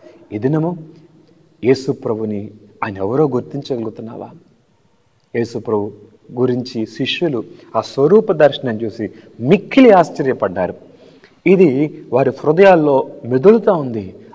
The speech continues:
"అరే, ఇప్పుడే ఆయన ముఖము సూర్యుడిలా కనబడింది,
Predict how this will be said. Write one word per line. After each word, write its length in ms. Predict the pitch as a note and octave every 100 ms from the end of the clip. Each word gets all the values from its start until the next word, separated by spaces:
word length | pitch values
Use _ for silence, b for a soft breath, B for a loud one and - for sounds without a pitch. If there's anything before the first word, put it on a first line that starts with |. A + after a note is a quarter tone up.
| -
"అరే, 280 | D3+ E3 - b b b C#3
ఇప్పుడే 520 | - - F#3+ D3 A#2+ B B B2
ఆయన 320 | C#3+ C#3+ A2+ - -
ముఖము 440 | B2 C3+ C#3 F#3+
సూర్యుడిలా 480 | F#3 D#3+ F3+ A#3 A3+
కనబడింది, 760 | - D3+ B2+ B2 B2+ C3+ A#3